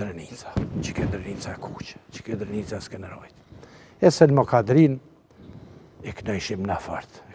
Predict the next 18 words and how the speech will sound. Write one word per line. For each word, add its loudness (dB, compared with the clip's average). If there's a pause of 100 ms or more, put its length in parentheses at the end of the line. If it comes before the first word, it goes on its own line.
kënojshim -10
Ahmed -8
Elin, -12
Selmo -10
Kadrin, -12
dhe -12
Mahmetin, -12 (840)
Qërri 12
Lazin, 12
Qërri 6
Strefin, 2 (580)
e 10
në 12
nësë 8
pun 8
hina 12
në 0
kongë 6